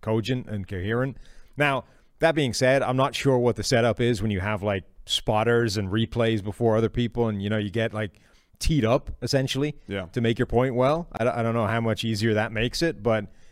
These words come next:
Speaker 1: from my position right now, it feels like a pretty tough gig.
Speaker 2: Yeah, I saw, uh, awful announcing dot com or at awful announcing or whatever, talking about Mike Tirico being, like, off the charts good at
Speaker 1: Yeah.
Speaker 2: making things interesting in uninteresting games.
Speaker 1: Yeah,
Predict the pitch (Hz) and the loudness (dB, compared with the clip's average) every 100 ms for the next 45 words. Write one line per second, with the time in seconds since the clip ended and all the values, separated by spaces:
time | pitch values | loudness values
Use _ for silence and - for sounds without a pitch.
0 | - - - _ 123 - - 127 139 123 | -20 -20 -20 _ -20 -18 -6 0 0 2
1 | 135 160 139 120 143 - 123 120 113 104 | 0 0 0 0 0 0 -2 0 -2 -2
2 | 117 101 92 123 110 95 101 92 117 92 | -2 -2 -4 -2 -2 -2 -6 -6 -8 -8
3 | 107 85 104 78 - _ - - - _ | -10 -10 -12 -12 -16 _ -20 -20 -20 _
4 | _ _ _ _ _ 110 107 107 135 113 | _ _ _ _ _ -4 -2 0 -2 -2
5 | 107 104 107 113 107 98 101 104 95 90 | -2 -2 -2 -4 -6 -4 -4 -6 -8 -10
6 | 87 - _ _ _ - 85 87 82 90 | -16 -20 _ _ _ -12 -12 -10 -10 -12
7 | - - - - 95 87 87 - 85 82 | -18 -20 -16 -10 -8 -8 -10 -10 -14 -14
8 | 85 85 85 92 92 92 117 107 104 98 | -16 -14 -10 -8 -8 -4 -4 -4 -6 -6
9 | 95 - 117 110 110 104 107 101 92 92 | -6 -4 -6 -6 -6 -6 -4 -6 -6 -8
10 | 90 92 - 98 - - 98 92 - 101 | -8 -12 -8 -10 -10 -10 -10 -10 -10 -6
11 | 95 92 85 - - 104 113 95 101 101 | -6 -6 -10 -16 -2 0 0 -2 -10 -10
12 | 117 104 104 - 107 107 101 95 92 - | -10 -10 -10 -8 -8 -8 -10 -10 -12 -14
13 | - 104 101 101 - 101 95 101 117 - | -8 -6 -6 -10 -10 -10 -8 -10 -12 -2
14 | 117 | -2